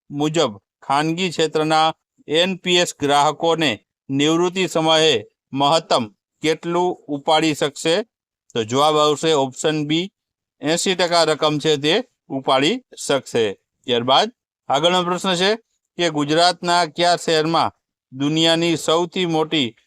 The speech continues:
સોલર ડિશ એટલે કે સોલર કોન્સ્ટ્રક્ટ લગાડવામાં આવી છે? તો જવાબ આવશે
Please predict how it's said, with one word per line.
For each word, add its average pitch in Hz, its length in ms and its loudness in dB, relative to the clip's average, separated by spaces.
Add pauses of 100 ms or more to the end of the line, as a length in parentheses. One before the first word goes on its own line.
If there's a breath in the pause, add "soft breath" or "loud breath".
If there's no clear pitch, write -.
(280)
સોલર 160 500 0
ડિશ 139 400 -2 (420)
એટલે 143 160 -4
કે 165 180 0
સોલર 156 500 0 (320)
કોન્સ્ટ્રક્ટ 156 800 -2 (300)
લગાડવામાં 151 640 0
આવી 151 220 0
છે? 170 160 -2 (540)
તો 120 120 -2
જવાબ 143 420 0
આવશે 160 440 0